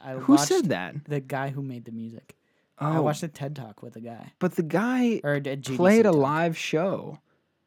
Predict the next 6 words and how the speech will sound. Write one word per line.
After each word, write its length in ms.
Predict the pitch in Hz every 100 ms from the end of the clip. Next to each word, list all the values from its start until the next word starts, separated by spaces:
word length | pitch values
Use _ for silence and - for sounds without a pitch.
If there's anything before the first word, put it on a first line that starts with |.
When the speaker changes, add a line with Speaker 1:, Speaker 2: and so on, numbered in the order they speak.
| _ _ -
Speaker 2:
with 180 | 135 131
a 80 |
guitar. 720 | 123 123 - 143 170 - 50 - _ _ _ _ _ _ _ _ _ _ _ _ _ _ _ _ _ _ - - _ _
Speaker 1:
Well, 140 | 156 160
he 80 |
said 400 | 151 202 190 151